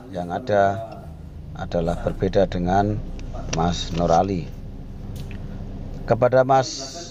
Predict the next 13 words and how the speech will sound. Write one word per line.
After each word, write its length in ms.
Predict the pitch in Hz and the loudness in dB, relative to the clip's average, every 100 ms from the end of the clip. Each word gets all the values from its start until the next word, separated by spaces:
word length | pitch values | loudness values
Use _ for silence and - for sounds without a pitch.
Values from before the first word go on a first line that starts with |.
| - - - | -14 -14 -2
Nur 160 | 123 | 4
Ali 400 | 127 131 139 143 | 6 6 2 0
sempat 360 | 143 117 117 110 | -2 0 2 2
ditanya, 600 | 101 110 123 123 127 131 - - - - - - | 2 2 4 6 4 2 -6 -12 -12 -12 -12 -4
"Tinggi 240 | 131 127 131 | 2 6 8
mana 320 | 143 156 143 | 8 8 4
kedudukan 680 | 135 120 123 135 123 110 113 - - - - - - - - - - - | 2 -2 4 6 4 0 -8 -16 -20 -20 -20 -20 -20 -20 -20 -20 -20 -6
para 240 | - 117 113 | 4 6 6
patan 320 | 117 120 120 | 4 2 2
luhur 340 | 120 123 123 117 | 4 6 6 6
dan 240 | 110 110 | 2 2
majelis 400 | 110 104 110 104 | -2 -2 -4 2
luhur?" 400 | 123 135 113 92 | 6 8 6 2